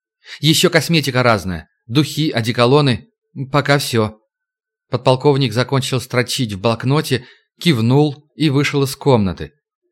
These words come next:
Макс смотрел на закрывшуюся за ним дверь, и настроение стремительно шло вверх.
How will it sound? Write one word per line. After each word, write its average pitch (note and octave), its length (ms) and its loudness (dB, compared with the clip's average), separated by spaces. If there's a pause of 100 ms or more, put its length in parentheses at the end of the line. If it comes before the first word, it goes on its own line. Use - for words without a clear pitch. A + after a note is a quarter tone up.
(240)
Макс B2 280 0
смотрел B2 460 -2
на A#2+ 120 -2
закрывшуюся A#2+ 680 -4
за A#2+ 160 -2
ним A#2 220 0
дверь, B2 380 0 (360)
и G#2+ 80 -6
настроение A#2+ 720 0
стремительно B2 640 -2
шло A#2+ 320 -2
вверх. G#2 500 -2